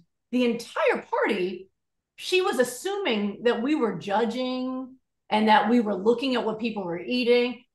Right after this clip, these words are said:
And none of that actually happened. We were completely oblivious to what anyone else was eating. We were just talking to our friends and eating veggies.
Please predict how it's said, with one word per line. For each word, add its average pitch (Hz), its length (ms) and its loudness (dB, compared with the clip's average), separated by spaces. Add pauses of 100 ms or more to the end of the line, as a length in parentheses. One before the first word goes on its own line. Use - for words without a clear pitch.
And 254 280 4
none 294 200 0
of 302 120 -4
that 277 160 0
actually 247 440 -2
happened. 185 440 -6 (280)
We 294 140 4
were 302 120 0
completely 269 540 0
oblivious 214 840 0
to 254 100 -2
what 226 220 4
anyone 254 280 2
else 233 240 2
was 220 160 0
eating. 247 340 0
We 254 100 2
were 302 120 0
just 226 180 -2
talking 240 320 4
to 254 60 6
our 247 180 4
friends 233 340 0
and 196 120 -4
eating 220 280 0
veggies. 202 440 0